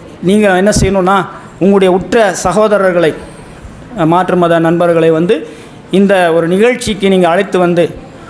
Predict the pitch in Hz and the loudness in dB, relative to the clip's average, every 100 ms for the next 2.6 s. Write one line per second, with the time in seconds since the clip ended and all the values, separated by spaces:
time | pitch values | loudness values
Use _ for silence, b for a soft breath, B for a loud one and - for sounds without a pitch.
0 | - - 160 226 214 202 180 185 202 202 | -20 -6 0 2 2 0 0 0 0 -2
1 | 208 190 196 208 202 196 190 185 175 165 | -2 -4 -2 -4 -2 0 2 2 0 0
2 | 185 240 - 240 226 185 | 0 2 0 -2 -2 -4